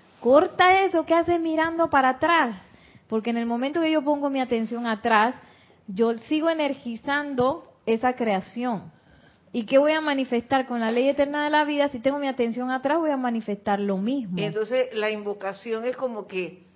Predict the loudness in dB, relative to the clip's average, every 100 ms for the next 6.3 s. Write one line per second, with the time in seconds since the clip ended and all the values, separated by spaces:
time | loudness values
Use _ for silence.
0 | _ _ -10 -10 -10 -10 -10 -6 -8 -6
1 | -6 -6 -10 -20 _ _ -4 -4 -2 -8
2 | 0 0 0 -2 0 0 0 0 -2 -2
3 | -10 _ _ _ _ _ -6 -6 -6 -6
4 | -4 -4 -6 -8 -12 -4 -2 -2 -6 -8
5 | -8 -6 -8 -8 -6 -4 -4 -4 -2 0
6 | 0 0 -2